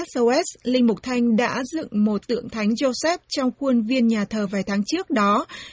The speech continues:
nhưng bức tượng liền bị chính quyền tịch thu và dẹp đi. B P S O S còn cho biết người Tây Nguyên theo đạo Tin Lành đã phải đối mặt với sự bách hại nghiêm trọng vì niềm tin tôn giáo của họ trong nhiều thập niên qua.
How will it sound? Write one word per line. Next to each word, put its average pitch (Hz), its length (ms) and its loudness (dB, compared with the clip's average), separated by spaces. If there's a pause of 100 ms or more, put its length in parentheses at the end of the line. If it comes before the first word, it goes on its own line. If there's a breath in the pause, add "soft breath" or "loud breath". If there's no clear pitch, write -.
(100)
nhưng 247 200 6
bức 320 160 -4
tượng 269 220 2
liền 220 280 4
bị 190 140 -2
chính 220 200 0
quyền 262 220 2
tịch 208 220 2
thu 240 280 2
và 208 120 0
dẹp 196 180 -2
đi. 240 200 6 (800 loud breath)
B 220 40 0
P 240 200 2 (300)
S 269 40 -2
O 240 60 4 (180)
S - 120 -12
còn 214 140 0
cho 233 120 -2
biết 285 240 2
người 254 240 2
Tây 240 200 4
Nguyên 233 300 4
theo 247 160 -2
đạo 220 240 0
Tin 233 120 2
Lành 233 280 4 (320 loud breath)
đã 226 180 2
phải 240 180 -2
đối 202 180 4
mặt 262 220 0
với 214 160 2 (120)
sự 240 100 0
bách 311 240 -4
hại 294 180 -4
nghiêm 254 240 2
trọng 240 380 0
vì 226 120 2
niềm 208 300 6
tin 240 220 2
tôn 233 200 4
giáo 202 220 -2
của 233 140 -2
họ 214 220 0
trong 233 300 0
nhiều 226 160 4
thập 208 180 -6
niên 220 200 4
qua. 226 380 2